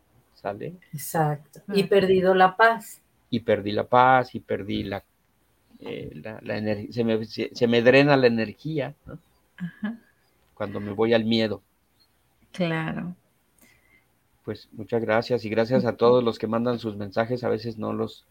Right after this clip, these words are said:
Speaker 1: saludamos con tanta, este, atención, pero los, los amamos también.
Speaker 3: Exacto,
Speaker 2: Nos
Speaker 3: los
Speaker 2: encanta
Speaker 3: amamos.
Speaker 2: que, que estén aquí compartiendo con nosotros.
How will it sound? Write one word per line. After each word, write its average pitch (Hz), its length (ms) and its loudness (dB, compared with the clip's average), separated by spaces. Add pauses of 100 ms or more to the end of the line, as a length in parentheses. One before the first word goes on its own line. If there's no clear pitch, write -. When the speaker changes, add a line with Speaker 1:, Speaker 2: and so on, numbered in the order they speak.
(460)
Speaker 1:
saludamos 104 560 -4
con 98 220 -10
tanta, 101 640 -6
este, - 640 -20 (1400)
atención, 110 600 -2
pero 98 320 -4 (240)
los, 101 320 -8
los - 440 -14 (140)
amamos 123 480 4
también. 101 380 -6 (240)
Speaker 3:
Exacto, 190 540 -2
Speaker 2:
Nos 185 200 2
Speaker 3:
los 185 180 2
Speaker 2:
encanta 180 220 0
Speaker 3:
amamos. 196 180 -4
Speaker 2:
que, 160 320 -2
que - 120 -8
estén 175 360 -4
aquí 170 600 -8
compartiendo 175 640 0
con 180 120 2
nosotros. 156 400 -2